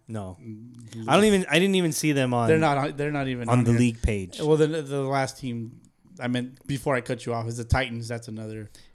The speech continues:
Speaker 1: And the Titans, another
Speaker 2: Yeah.
Speaker 1: college team.
Speaker 2: There you go.
Speaker 1: So three, uh, so far nine in the majors, with the potential of other teams joining as well. I'm not too
Speaker 2: Yeah.
Speaker 1: sure on the details
Speaker 2: You,
Speaker 1: on
Speaker 2: you know
Speaker 1: that.
Speaker 2: who I'm not seeing is the, uh, the Redlands Pirates and the Hammered Heads.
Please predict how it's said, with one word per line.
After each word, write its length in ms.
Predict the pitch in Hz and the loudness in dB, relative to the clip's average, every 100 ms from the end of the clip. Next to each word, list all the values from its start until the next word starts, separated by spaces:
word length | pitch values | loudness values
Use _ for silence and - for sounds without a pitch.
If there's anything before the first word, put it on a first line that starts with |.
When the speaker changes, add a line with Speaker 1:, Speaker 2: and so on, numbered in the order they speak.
| - | -2
Speaker 1:
And 160 | 113 | 2
the 60 | 127 | 4
Titans, 360 | 165 170 107 | 4 4 2
another 240 | 107 110 117 | -2 -2 -2
Speaker 2:
Yeah. 80 | 113 | 0
Speaker 1:
college 280 | 113 101 | -2 -2
team. 240 | - 95 92 - | -6 -12 -12 -14
Speaker 2:
There 80 | 110 | -16
you 80 | 107 120 | -14 -14
go. 160 | 127 | -14
Speaker 1:
So 220 | 113 165 151 | 0 4 4
three, 420 | 156 180 214 220 | 2 0 0 4
uh, 160 | 156 | 4
so 220 | 135 190 190 | 4 4 4
far 180 | 214 | 4
nine 340 | 170 135 143 180 | 4 4 4 2
in 80 | 190 | 2
the 60 | |
majors, 480 | 170 151 143 156 151 | 2 4 4 2 4
with 200 | 147 147 | 4 2
the 40 | - | 0
potential 640 | - - 143 - 151 143 | -10 -6 -6 -2 -2 -2
of 140 | 123 - | -4 -6
other 200 | 117 135 | -4 -4
teams 360 | 131 139 135 120 | -4 -6 -6 -6
joining 400 | 110 110 131 139 | -6 -4 -4 -4
as 100 | 117 | -4
well. 240 | 117 135 | -2 -2
I'm 140 | 151 | -2
not 180 | 123 131 | -2 -4
too 120 | 107 | -4
Speaker 2:
Yeah. 40 | 143 | -6
Speaker 1:
sure 180 | - 139 | -2 -2
on 100 | 131 | -2
the 60 | |
details 420 | 110 127 139 165 165 | -4 -6 -2 0 0
Speaker 2:
You, 60 | |
Speaker 1:
on 60 | 170 | 2
Speaker 2:
you 40 | |
know 60 | 175 | 2
Speaker 1:
that. 80 | 185 | 2
Speaker 2:
who 60 | 196 | 2
I'm 100 | 180 | 0
not 180 | 175 | -4
seeing 380 | - 143 151 156 | -6 -4 -4 -2
is 240 | 143 123 117 | -4 -6 -8
the, 260 | 117 117 | -10 -4
uh, 180 | 117 113 | -4 -4
the 120 | 113 | -6
Redlands 460 | 110 113 131 160 139 | -8 -6 -6 -6 -8
Pirates 540 | - 127 135 143 139 | -10 -8 -6 -6 -8
and 200 | 143 120 | -10 -8
the 60 | 113 | -4
Hammered 320 | 135 208 208 | -2 0 -2
Heads. 400 | 135 107 95 - | -2 -4 -10 -20